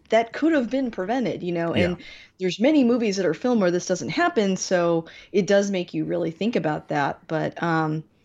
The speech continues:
Speaker 1: but yeah, I, I don't think it's, you know, now that I have more distance from that and, and can watch the movie, I, uh, I didn't really notice it so much. So kudos to the, to the, uh, studio for being able to pull that off.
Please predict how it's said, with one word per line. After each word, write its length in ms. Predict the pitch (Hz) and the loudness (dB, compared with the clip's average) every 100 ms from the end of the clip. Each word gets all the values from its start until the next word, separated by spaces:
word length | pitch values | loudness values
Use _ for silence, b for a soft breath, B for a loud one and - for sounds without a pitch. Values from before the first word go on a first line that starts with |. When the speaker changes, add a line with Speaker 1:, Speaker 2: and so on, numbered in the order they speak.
| _ | _
Speaker 1:
but 100 | - | 2
yeah, 320 | 226 233 117 - - | 4 6 4 0 -2
I, 80 | |
I 20 | 208 | -2
don't 220 | 247 240 | -2 -4
think 160 | 247 | -4
it's, 380 | 220 175 - - _ | -2 -2 -6 -18 _
you 80 | 196 | -4
know, 320 | 175 160 160 - | -2 -2 -4 -4
now 220 | 196 214 | 0 2
that 140 | 220 208 | 2 0
I 100 | 185 | 0
have 240 | 185 175 | -2 -6
more 180 | 175 170 | -8 -8
distance 400 | 170 - 175 - | -8 -10 -10 -8
from 220 | 175 165 | -8 -2
that 400 | 170 175 165 156 | 0 2 2 0
and, 200 | 165 160 | -4 -6
and 200 | - 165 | -6 -8
can 160 | 185 170 | -6 -2
watch 240 | 165 156 | -2 -2
the 80 | 170 | -6
movie, 480 | 165 185 175 160 160 B B B 185 | -2 0 2 2 0 B B B 0
I, 280 | 170 156 - | 2 2 0
uh, 400 | 175 165 151 147 - | -2 0 -2 -6 -4
I 80 | 165 | -4
didn't 260 | 175 208 190 | -2 -2 -2
really 240 | 175 165 | -4 -4
notice 320 | 156 147 156 | -4 -8 -10
it 140 | - - | -12 -14
so 120 | - - | -14 -14
much. 300 | - - - | -14 -16 -10
So 260 | - 165 - _ b b b b b | -10 -10 -12 _ b b b b b
kudos 440 | - 262 240 196 - | 2 6 8 6 2
to 120 | 196 | -2
the, 160 | 170 165 _ _ | -2 -4 _ _
to 140 | - 175 | -4 0
the, 220 | 165 156 | 2 2
uh, 120 | 156 | 0
studio 440 | - 208 196 156 | -2 -2 2 2
for 100 | 156 | 0
being 220 | 170 160 165 | -4 -2 -2
able 180 | 160 | -4
to 120 | 156 - | -8 -10
pull 180 | - 165 | -6 -4
that 160 | - | -2
off. 380 | 156 - - | 0 -2 -6